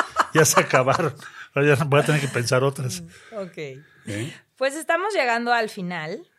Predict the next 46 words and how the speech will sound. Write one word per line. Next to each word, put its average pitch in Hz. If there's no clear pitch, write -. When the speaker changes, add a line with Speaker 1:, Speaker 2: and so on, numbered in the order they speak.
Speaker 2:
Em, 156
muchas, 202
muchas 190
gracias. 156
Speaker 1:
No, 113
a 104
ti. 95
Y 107
felicidades 107
por 113
tu 87
trabajo, 98
por 107
lo 90
que -
estás 101
haciendo. 107
Es -
un 107
gran 98
trabajo. 87
Speaker 2:
Muchas, 214
muchas 202
gracias. 160
Siempre 208
me 226
gusta 180
cerrar 160
con 170
esta 160
sección 156
de 156
siete 160
preguntas 156
valentinamente, 147
que -
son 156
estas 156
preguntas 151
rápidas, 196
donde 143
lo 165
primero 175
que 165
se 160
venga. 131